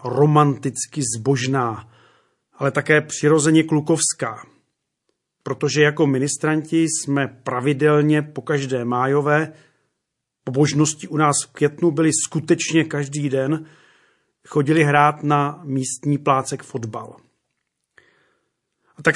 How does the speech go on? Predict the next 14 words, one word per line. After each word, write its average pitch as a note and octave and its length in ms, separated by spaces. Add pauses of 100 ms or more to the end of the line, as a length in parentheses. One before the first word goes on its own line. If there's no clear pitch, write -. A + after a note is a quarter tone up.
si G3+ 60
asi G3 320
velmi D#3+ 280
dobře F3 300
dokážete E3+ 560
představit, D#3 880 (720)
že C#3 140
jedním D#3 600
z A2+ 120
hlavních D3 560
pocitů, D3 760
které C3 380
mám C#3+ 360
dodnes D3+ 440